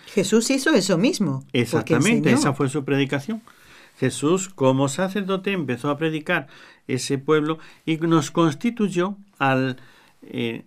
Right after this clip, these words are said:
Speaker 2: esta es la gran maravilla de nuestro Señor Jesucristo, ¿no? Nos hizo miembros de su cuerpo y el bautismo nos da entrada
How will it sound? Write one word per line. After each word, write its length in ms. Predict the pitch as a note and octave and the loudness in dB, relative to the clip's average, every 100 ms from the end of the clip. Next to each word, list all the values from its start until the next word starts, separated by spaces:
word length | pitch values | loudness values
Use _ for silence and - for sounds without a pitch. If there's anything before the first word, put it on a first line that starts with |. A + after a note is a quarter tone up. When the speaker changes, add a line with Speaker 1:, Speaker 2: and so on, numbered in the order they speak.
| _ | _
Speaker 2:
esta 280 | C3+ C#3 E3 | -6 -2 0
es 80 | |
la 160 | E3 B2+ | 0 0
gran 240 | A#2+ C#3 D3+ | 0 0 -2
maravilla 440 | D#3 C#3+ D3+ C#3+ | -4 -4 -4 -4
de 60 | A#2 | -4
nuestro 260 | A2 G#2+ | -6 -10
Señor 340 | A#2 A#2+ C3 C#3 | -10 -6 -6 -6
Jesucristo, 560 | C#3+ D3 D3 C#3 C#3 | -8 -10 -8 -8 -6
¿no? 180 | B2 C#3+ - - - _ | -8 -8 -14 -20 -20 _
Nos 260 | - C3+ - | -4 -4 -2
hizo 400 | G3 G3+ E3+ F3+ - - | -6 -4 -4 -4 -12 -8
miembros 640 | B2+ C3+ D#3 E3 C#3 C3 | -2 0 2 0 0 -2
de 100 | B2+ | -2
su 180 | C#3 D#3 | -6 -4
cuerpo 480 | D#3+ C#3 A#2+ C#3 D3 - _ _ | -2 -2 -2 -10 -10 -16 _ _
y 120 | B2 | -4
el 100 | A#2+ | -2
bautismo 640 | A#2 B2+ B2+ C#3+ C3+ C#3+ D#3 | 2 0 0 -4 -4 -4 -2
nos 220 | C#3 A#2 | -2 -2
da 140 | C3 | -2
entrada 640 | C3 B2+ - C#3 C3 C3+ | -2 -4 -2 0 0 -2